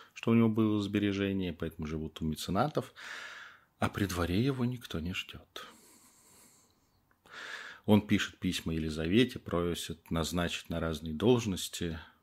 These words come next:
Она в некоторых моментах соглашается, но при этом ставит условие, чтобы согласился, например, епископ такой-то.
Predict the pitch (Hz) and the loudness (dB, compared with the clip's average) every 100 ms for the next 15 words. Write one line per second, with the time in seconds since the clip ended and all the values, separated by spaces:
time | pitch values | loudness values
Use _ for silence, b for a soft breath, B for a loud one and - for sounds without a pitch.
0 | _ B B B B 175 208 214 131 131 | _ B B B B 4 6 6 4 0
1 | - 107 - 95 104 98 95 - 92 104 | 0 -6 -6 -2 2 4 4 0 -4 2
2 | 110 120 175 175 139 - 107 98 113 104 | 4 6 8 8 6 2 0 2 2 2
3 | 98 92 - 85 - - 139 - - - | 0 0 -2 -2 -2 2 2 0 -6 -4
4 | 85 - - - 78 92 101 80 78 98 | -2 -2 -2 -2 -4 -2 -4 -4 -6 -4
5 | - - - - - 80 80 - | -4 -6 -10 -12 -10 -12 -12 -14